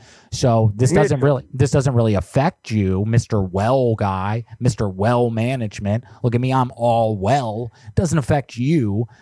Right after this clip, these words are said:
Speaker 1: but all the other residents in the state are gonna have Kool-Aid pumping through their water lines for about eight hours next week.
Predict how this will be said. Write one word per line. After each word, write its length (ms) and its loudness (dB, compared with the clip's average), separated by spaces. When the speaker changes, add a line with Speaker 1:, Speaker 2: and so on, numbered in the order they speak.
Speaker 1:
but 240 0
all 200 4
the 180 0
other 160 2
residents 640 0
in 200 -4
the 80 -2
state 500 -2
are 120 0
gonna 120 -2
have 220 -2
Kool-Aid 580 0
pumping 300 -2
through 160 0
their 100 0
water 340 0
lines 480 -4
for 140 2
about 280 0
eight 220 0
hours 460 0
next 260 -8
week. 260 -6